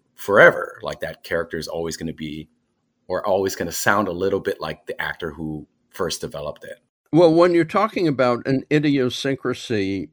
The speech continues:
Speaker 2: that you have, that the character have, what's an example of that?
Speaker 1: Within the story itself, there are pieces from my family history, A, that have been built into the character of Choom, but there are also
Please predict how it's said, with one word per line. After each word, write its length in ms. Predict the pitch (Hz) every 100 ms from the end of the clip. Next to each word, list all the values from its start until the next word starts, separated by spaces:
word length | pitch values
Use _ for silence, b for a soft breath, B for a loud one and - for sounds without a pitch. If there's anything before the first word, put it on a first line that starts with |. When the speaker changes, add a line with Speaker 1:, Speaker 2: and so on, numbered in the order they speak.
| 101
Speaker 2:
that 240 | 113 98
you 240 | 113 135
have, 300 | 127 113 101
that 140 | 98 -
the 60 |
character 520 | 110 120 117 120 113 107
have, 240 | 101 98
what's 260 | - 180 -
an 80 | 214
example 540 | 160 117 127 - 101
of 80 | 85
that? 240 | 76 - - _ _ _ _ 135
Speaker 1:
Within 380 | 127 123 156
the 80 | 160
story 680 | 131 - - 117 107 123 147
itself, 720 | 151 110 - - 98 131 147
there 180 | 104 95
are 420 | 92 85 76 76 _ _ _
pieces 760 | - 151 147 - 151 - - 104 - _
from 240 | - 95
my 240 | 95 104 131
family 480 | - 107 104 101
history, 800 | 95 98 - - 90 82 78 78 - _ _ -
A, 200 | 104 101
that 180 | 107 82
have 160 | 90 80
been 140 | 82
built 280 | 87 90 -
into 380 | 92 90 - 85 -
the 60 | 90
character 440 | 87 87 - 135
of 120 | 135
Choom, 400 | - 147 151 160 b b b b
but 80 | -
there 140 | 90 95
are 80 |
also 760 | 90 98 107 - 107 101 101